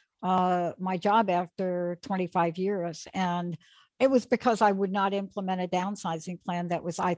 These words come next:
felt was unethical. I mean, I was six months away from a full pension. So something took over,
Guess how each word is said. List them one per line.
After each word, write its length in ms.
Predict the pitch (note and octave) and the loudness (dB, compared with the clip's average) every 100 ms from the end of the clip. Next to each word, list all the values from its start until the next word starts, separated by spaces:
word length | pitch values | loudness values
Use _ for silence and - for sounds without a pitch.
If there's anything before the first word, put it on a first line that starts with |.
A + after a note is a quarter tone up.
| - | 0
felt 180 | F3+ - | -2 -2
was 180 | F3+ F#3 | -6 -4
unethical. 640 | E3+ E3 - G3+ F3 E3 - | -4 -4 -6 -8 -6 -6 0
I 60 | |
mean, 200 | G#3+ G#3+ G#3 | 0 2 4
I 260 | A3+ B3+ | 6 6
was 220 | A3 F#3+ | 4 0
six 240 | - A#3 - | -2 -2 -2
months 220 | G3+ G3 | -4 -4
away 200 | F#3 F3 | -2 -2
from 200 | F3 F3+ | -2 -4
a 60 | E3 | -2
full 200 | F3+ E3+ | -2 -2
pension. 520 | G#3+ G#3+ A3+ F3 C4+ - - - | -2 -4 -4 -6 -8 -14 -20 0
So 140 | A#3 | 2
something 480 | - C4 C#4 F4 D#4+ | 4 4 4 2 -2
took 240 | - B3 | -2 0
over, 480 | G3+ G3+ F#3 D#3+ C#3+ | 2 2 2 -4 -8